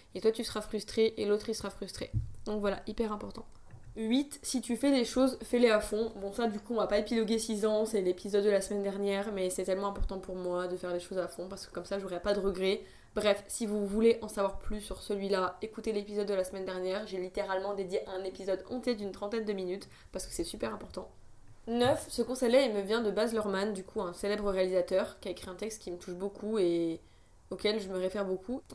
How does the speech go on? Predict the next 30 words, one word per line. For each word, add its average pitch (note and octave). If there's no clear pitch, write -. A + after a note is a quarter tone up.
Il A3
dit B3+
un B3
truc B3+
du G#3+
genre, « G#3
Les A3+
conseils, B3
c'est A3+
un G3+
espèce B3
de G3
truc C4+
de A#3
nostalgie A3+
comme G#3+
un G3+
vieux A#3
souvenir A#3+
chiffonné A#3
que G3+
tu A#3
vas G#3
déplier A#3+
pour A3+
venir G#3+
le G3+
donner A#3+
à G#3
quelqu'un. » G#3